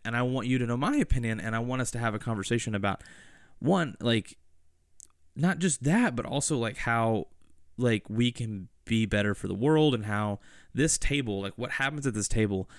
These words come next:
can affect more than just this three-foot radius. That we can, th-, this can be huge. This can change the world. And the, the, the, the Jesus thing, like, for me, is what inspires that and fuels that.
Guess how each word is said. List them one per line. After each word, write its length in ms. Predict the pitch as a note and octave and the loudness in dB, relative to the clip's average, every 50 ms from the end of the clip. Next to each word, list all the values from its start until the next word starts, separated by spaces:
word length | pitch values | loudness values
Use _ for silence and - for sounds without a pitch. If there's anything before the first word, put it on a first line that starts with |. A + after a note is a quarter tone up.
| - - - | -20 -18 -4
can 160 | - B2+ A#2+ | -2 0 0
affect 380 | A#2 A2 - - A#2 A#2 A2+ - | 0 0 0 0 0 0 -2 -2
more 380 | A2 G#2 G#2+ A2 A2 A2 G#2 G2+ | -2 0 0 2 4 2 2 2
than 160 | G2+ G2 G2 | 0 -4 -4
just 200 | G2+ G2+ - - | -4 -4 -4 -4
this 140 | F#2+ F#2+ - | -4 -6 -4
three-foot 340 | - F2 F2 - - - | -6 -6 -8 -6 -8 -10
radius. 520 | - - - - - - - - - - - - - - - - - - - _ _ - - - _ - - _ _ - - - - - _ - - - | -10 -10 -10 -12 -12 -14 -16 -16 -16 -18 -20 -20 -20 -20 -20 -20 -20 -20 -20 _ _ -20 -20 -20 _ -20 -20 _ _ -20 -20 -20 -20 -20 _ -20 -8 -2
That 100 | G#2 A2 | 0 2
we 140 | B2 C#3 C#3+ | 2 2 2
can, 280 | D#3+ C#3 B2 A2+ G#2+ - - - - | 2 -2 -2 -4 -8 -10 -14 -2 -2
th-, 140 | C#3+ C3+ | 0 0
this 160 | A2 C#3+ C#3+ - | 2 0 0 2
can 200 | - F#3 D3 A#2+ | 2 0 0 0
be 520 | G#2 A#2 B2 B2+ B2+ B2 A2+ G#2 F#2+ - - _ - | 2 2 4 4 4 4 4 2 0 -6 -12 _ -14
huge. 640 | - - G3+ A3 F#3+ A2 C#2+ - - - - - - | -4 0 2 2 2 2 0 -2 -6 -8 -10 -10 -6
This 180 | A2 C3 C#3 - | -4 -4 -2 -2
can 140 | - B2+ | -2 0
change 360 | A2+ - C3+ C3+ C3 B2 A2 G#2 | 2 2 4 4 2 0 0 -2
the 80 | G2+ | -2
world. 500 | G2 A#2 C#3+ C#3+ A2 E2 B1 A#1 - - - - - - - - _ - - - - _ _ - _ _ _ _ _ - - _ _ _ _ - | 0 2 2 2 2 2 0 -2 -4 -6 -8 -8 -14 -20 -20 -20 _ -20 -20 -20 -20 _ _ -20 _ _ _ _ _ -20 -20 _ _ _ _ -2
And 160 | C#3 C3+ C3+ | -2 2 2
the, 100 | C3+ B2+ | 0 0
the, 240 | G2+ A#2 B2 B2 A2+ | 0 0 0 0 0
the, 400 | G2 A#2 A#2 A#2 A#2 A2+ A#2 A2+ | -2 -4 -8 -8 -6 -4 -4 -4
the 240 | G#2 G#2 G#2+ A#2+ A2+ | -4 0 0 0 0
Jesus 600 | G#2 G#2 - C3 E3+ G#3 A3+ F#3+ C#3+ C3 - - | 0 -2 -2 2 2 4 4 4 4 2 2 2
thing, 420 | - A2+ G#2+ G#2 G2+ G2 G2+ G2+ - - | 2 0 0 0 0 -2 -4 -8 -8 -8
like, 400 | A2+ A2 G#2+ G#2 G#2 G2 - - - - - - - | -4 -2 0 0 -2 -2 -6 -12 -20 -20 -20 -12 -6
for 140 | - A2 G#2+ | -6 -6 -4
me, 460 | A2 A#2 B2+ E3+ G3 F3+ D3 B2+ A#2 | -4 -2 0 0 2 2 2 0 0
is 260 | - A2 A#2 A2 G#2 | 0 0 0 0 0
what 460 | G#2+ G#2 G#2 G#2+ G#2 G2+ F#2 - - - | 0 2 2 4 2 2 0 -2 -6 -8
inspires 720 | - A2+ G#2+ G2+ - - - C3+ C3 C#3+ C#3+ C3 A#2 G2+ | -8 -6 -2 0 0 0 0 0 0 0 0 0 0 -2
that 300 | F#2+ F#2+ E2+ D2+ - - - | -2 -4 -4 -4 -6 -6 -6
and 220 | G#2+ A2 G#2+ G2+ - | -4 -4 -4 -4 -6
fuels 480 | - - C3 C#3+ C#3+ C#3 C3 G#2+ F#2 | 0 2 4 6 6 6 4 2 0
that. 320 | - - - - - - | -6 -12 -14 -18 -18 -18